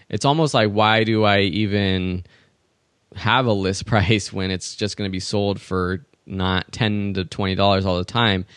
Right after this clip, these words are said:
I guess I'll throw that to you. Like, what, what's the point of having a list price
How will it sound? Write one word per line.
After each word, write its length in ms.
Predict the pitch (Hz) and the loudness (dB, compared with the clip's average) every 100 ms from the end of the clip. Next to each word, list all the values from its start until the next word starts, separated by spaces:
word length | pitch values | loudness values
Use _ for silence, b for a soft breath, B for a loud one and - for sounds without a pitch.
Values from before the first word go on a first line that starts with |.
| B B | B B
I 100 | - | 0
guess 160 | 135 175 | 2 4
I'll 140 | 160 | 2
throw 240 | 127 139 135 | 2 2 2
that 180 | 120 107 | 2 0
to 100 | 120 | -2
you. 280 | 127 107 85 | -2 -4 -4
Like, 280 | 104 98 - | -4 -4 -6
what, 440 | 107 117 139 - _ b b | -4 0 0 -2 _ b b
what's 200 | 127 156 | 0 2
the 100 | 165 | 2
point 240 | - 156 135 | 2 4 4
of 80 | |
having 280 | 123 117 120 | 4 2 2
a 40 | 104 | 0
list 280 | 107 117 - | 0 0 0
price 600 | 104 95 95 95 - | 4 4 4 0 -10